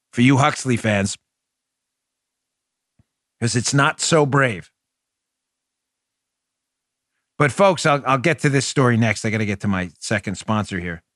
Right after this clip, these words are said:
But this dystopian universe we're walking into right now of full-blown censorship, thought control, speech control, what real liberals, authentic liberals years ago, decades ago,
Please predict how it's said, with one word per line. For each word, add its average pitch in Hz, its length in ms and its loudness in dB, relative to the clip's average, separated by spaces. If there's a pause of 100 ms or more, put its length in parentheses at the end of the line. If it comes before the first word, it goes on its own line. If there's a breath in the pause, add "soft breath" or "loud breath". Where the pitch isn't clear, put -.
(1400)
But 151 160 0
this 160 200 0
dystopian 196 840 4
universe 147 560 4
we're 139 80 2
walking 147 440 2
into 139 320 2
right 127 300 0
now 117 320 -2 (1700)
of 131 160 2
full-blown 170 800 4
censorship, 147 720 -2
thought 151 320 0
control, 127 460 0
speech - 400 0
control, 117 420 -2 (540)
what 151 280 0 (140)
real 214 440 6
liberals, 98 760 -2
authentic 185 640 0
liberals 120 480 0
years 160 420 2
ago, 120 300 0
decades 151 560 0
ago, 104 320 -2